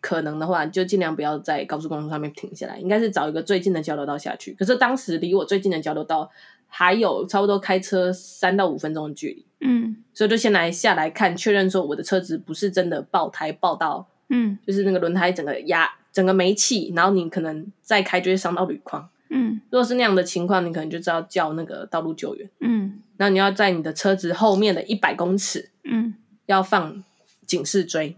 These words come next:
Speaker 2: 嗯。
Speaker 1: 然后这很重要哦，因为那个警示锥你要放够远，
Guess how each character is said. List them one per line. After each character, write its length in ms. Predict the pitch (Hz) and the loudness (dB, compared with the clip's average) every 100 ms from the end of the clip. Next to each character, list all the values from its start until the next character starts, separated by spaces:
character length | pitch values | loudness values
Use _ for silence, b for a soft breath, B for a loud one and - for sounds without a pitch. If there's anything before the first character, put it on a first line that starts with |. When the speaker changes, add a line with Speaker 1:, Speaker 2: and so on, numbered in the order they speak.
| - | -6
Speaker 2:
嗯。 340 | 240 214 208 208 | -2 -2 -4 0
Speaker 1:
然 100 | 214 | 4
后 40 | |
这 60 | 254 | 4
很 100 | 190 | 6
重 160 | 220 | 4
要 200 | 208 185 | 6 4
哦， 40 | 175 | 4
因 80 | |
为 60 | 240 | 4
那 60 | 240 | 2
个 80 | |
警 180 | 208 156 | 2 -2
示 160 | 156 208 | -2 2
锥 180 | 190 180 | 2 2
你 60 | |
要 120 | 170 | 2
放 300 | 185 226 190 190 B B B _ _ _ _ _ _ | 4 4 2 -2 B B B _ _ _ _ _ _
够 240 | 320 190 | 6 6
远， 280 | 175 165 156 | 4 2 0